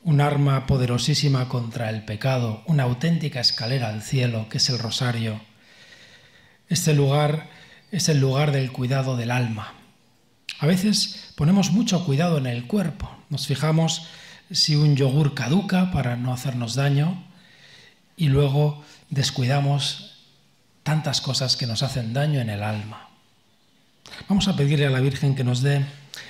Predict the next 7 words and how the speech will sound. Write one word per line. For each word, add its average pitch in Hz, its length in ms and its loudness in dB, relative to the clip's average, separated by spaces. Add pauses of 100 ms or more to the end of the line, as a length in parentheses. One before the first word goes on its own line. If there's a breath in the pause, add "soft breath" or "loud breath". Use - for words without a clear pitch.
(140 loud breath)
esa 143 300 -2
sensibilidad 131 960 0
para 120 260 -4
cuidar 127 360 -2
lo 117 140 -2
verdaderamente 151 680 -2
importante, 110 680 -6